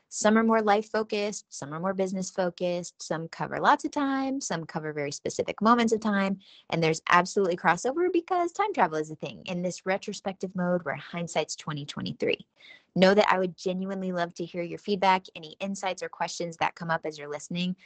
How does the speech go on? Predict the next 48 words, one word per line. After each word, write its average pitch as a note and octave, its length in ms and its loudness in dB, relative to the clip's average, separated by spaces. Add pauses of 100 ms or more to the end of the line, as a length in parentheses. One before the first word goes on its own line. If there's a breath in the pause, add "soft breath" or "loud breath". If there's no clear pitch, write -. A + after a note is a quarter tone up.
(240 loud breath)
and D#3+ 100 2
I'm D#3+ 140 2
absolutely E3 520 4
open D#3+ 360 2
to - 180 -4
requests D#3 380 -2
for D#3 100 -10
future A3 300 -2
episodes G#3+ 560 -2
to F#3+ 100 -4
go E3+ 160 2
deeper D#3+ 300 -4
on D3 180 -6
any E3+ 200 -6
specifics - 580 -4
that E3 180 -4
you'd D3+ 140 -12
love D3+ 160 -4
to D3+ 100 -10
hear D3 220 -6
more C#3+ 240 -8
about. - 480 2 (320 loud breath)
Just E3+ 200 0
take F3 160 6
a E3 40 0
screenshot G3 600 4
and D#3+ 80 -4
tag E3+ 300 -2
me E3+ 220 -2
at - 160 -6
Nikki E3 300 -2
Elledge D3 340 -4
Brown E3 360 2
as D#3 160 -4
you're D3+ 120 -4
listening, F3+ 480 -6
or D#3 240 4
hit E3 220 -4
the D#3 60 -6
link D#3 220 -6
in D#3 80 -10
the D#3+ 60 -8
comment E3+ 360 0
box - 300 2
in D#3 100 -8
the D3+ 80 -8
show D4 180 -2
notes G#3 280 0